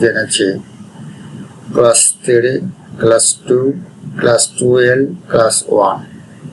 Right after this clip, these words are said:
ক্লাস ওয়ান হলো non-flame propagation,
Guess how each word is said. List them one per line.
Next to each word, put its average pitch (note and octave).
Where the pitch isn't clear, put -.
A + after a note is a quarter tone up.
ক্লাস B2+
ওয়ান B2
হলো A#2+
non-flame B2
propagation, A#2+